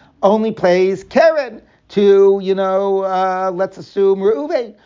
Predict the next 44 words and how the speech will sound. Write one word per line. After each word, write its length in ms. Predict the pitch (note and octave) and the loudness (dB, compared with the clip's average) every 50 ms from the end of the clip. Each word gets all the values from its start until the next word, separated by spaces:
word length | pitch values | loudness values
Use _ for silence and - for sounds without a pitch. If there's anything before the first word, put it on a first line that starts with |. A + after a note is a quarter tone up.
| _ _ _ | _ _ _
Okay, 220 | - D3+ D3+ G3+ G#3 | -12 -8 -6 -6 -6
but 120 | - F#3+ | -6 -8
he 60 | F#3 | -8
does 160 | F3 F#3 F3+ D#3 | -8 -8 -6 -6
not 220 | G3+ G3+ G3 - | -6 -8 -8 -10
pay 200 | - E3 F#3+ F#3 | -8 -6 -6 -6
the 140 | F3 E3 E3 | -6 -8 -10
original 380 | D3+ E3 D#3 - D3 C3 C3 - | -10 -10 -12 -12 -12 -12 -10 -10
owners 400 | - B3+ C4+ C4+ C4 B3+ A#3+ F3 | -8 -8 -8 -8 -8 -8 -8 -10
because 500 | - F#3 - - F3 F3+ F3+ F#3 F3+ - | -14 -16 -8 -4 -2 -2 -2 -2 -4 -6
he 120 | C#3 D#3 | -10 -12
did 120 | C3+ D#3+ D3+ | -12 -10 -8
not 220 | D3 C3+ C3 - | -8 -10 -10 -12
steal 260 | - - B3+ B3+ C4 | -12 -10 -6 -6 -4
it 80 | C4 G#3+ | -4 -4
from 140 | - G#3+ G#3 | -4 -6 -6
the 100 | G3+ G3 | -4 -4
original 300 | F#3+ F#3 - F#3 F3+ F#3 | -4 -4 -4 -6 -8 -8
owners. 180 | F3+ E3+ D#3+ | -8 -10 -10
He 60 | A2+ | -12
stole 300 | C3 - - C#3+ B2+ C3 | -12 -12 -10 -10 -10 -10
it 80 | B2 G#2 | -10 -12
from 140 | - A2+ A2 | -14 -10 -6
Reuven, 540 | E3 A#3 B3+ G#3+ G#3+ A3 G#3+ A3 G#3+ G3+ G#3+ - - _ _ _ | -4 -4 -2 -2 -2 -2 -2 -4 -6 -8 -12 -16 -20 _ _ _
and 260 | - G#3 A3+ A3+ A3 | -2 0 2 2 0
he 60 | G3+ F#3 | 0 -2
doesn't 340 | F3+ F#3 D#3 E3 E3 - | -2 -2 -4 -4 -8 -8
pay, 220 | - D#3 D3+ D#3 D3 | -8 -6 -6 -6 -8
pay 240 | A#2+ - C#3 C3 B2+ | -10 -10 -10 -10 -8
Reuven 560 | B2 C#3 E3 F4 G4+ G#4+ G4+ G4 G4 F4+ E4 | -8 -4 0 2 2 2 2 0 -2 -2 -2
double 320 | E4+ D#4 - A#3+ A#3 A3+ | -4 -2 -2 -2 -4 -4
because 560 | - A#3 - - F#3+ F#3+ G3 G3 F#3 F#3 E3 | -4 -8 -8 -6 -4 -2 -2 -2 -2 -4 -4
Reuven 320 | C#3 D3 F3 E3+ D#3+ D#3 D#3 | -4 -2 -2 -2 -2 -4 -8
isn't 200 | C3+ A2 A#2+ A#2 | -10 -12 -14 -12
really 260 | C#3 C#3+ C#3 C#3 C3 | -10 -10 -8 -8 -10
the 140 | A2+ A#2+ A2 | -10 -12 -12
owner. 280 | F#2 F#2 F2 E2+ - _ _ _ _ _ _ _ - - _ - F3+ | -12 -14 -16 -20 -20 _ _ _ _ _ _ _ -20 -20 _ -6 -4
Okay. 300 | E3 D#3+ - - - - _ _ _ _ _ _ _ _ _ - | -4 -4 -4 -8 -20 -20 _ _ _ _ _ _ _ _ _ -4
Um, 400 | C#3 D3+ D#3+ D#3 D#3 D3+ C#3 C#3 - _ | 0 0 2 2 2 0 0 -4 -10 _
now, 360 | - C#3+ D#3 C#3 D2+ C#2 - _ _ - | -6 -4 -4 -4 -6 -10 -16 _ _ -6
um, 380 | - C#3+ D#3+ D#3 D3 C#3+ C3+ C#3+ | -4 -2 0 0 0 -2 -4 -6
Nignov, 840 | - - F#3+ D#3+ F#3+ C4 D4 C#4 A3+ F#3 C#3 A#2 B2 D3+ E3 D#3+ - _ _ _ _ - | -8 -8 -4 -2 0 0 0 -2 -2 -2 -2 0 -2 -4 -4 -6 -14 _ _ _ _ -2
um, 160 | E3+ E3+ E3+ | -2 0 0
now, 220 | D#3+ D3 - - | -2 -4 -6 -10